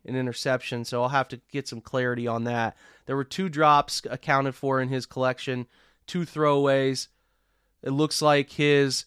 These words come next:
time to throw was two point eight seven, completed seven first downs,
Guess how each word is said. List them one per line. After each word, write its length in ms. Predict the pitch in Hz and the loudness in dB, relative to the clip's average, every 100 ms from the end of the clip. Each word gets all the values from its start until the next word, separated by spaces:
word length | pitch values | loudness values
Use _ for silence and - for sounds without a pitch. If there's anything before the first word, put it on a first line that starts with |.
| _ _ - | _ _ 0
time 280 | 170 170 | 4 4
to 60 | 160 | 2
throw 260 | - 160 156 | 2 4 4
was 120 | - | 0
two 200 | - 170 | -4 -4
point 260 | - 165 | -2 0
eight 140 | 156 143 | 0 -2
seven, 500 | - 156 151 151 143 _ _ _ _ _ - | 2 4 4 2 -2 _ _ _ _ _ -14
completed 500 | 147 - 170 160 143 | -12 -2 0 2 0
seven 420 | - 170 156 156 | 2 4 4 2
first 320 | - 147 139 | -2 -4 -2
downs, 560 | 143 135 135 135 - | 0 2 2 -2 -6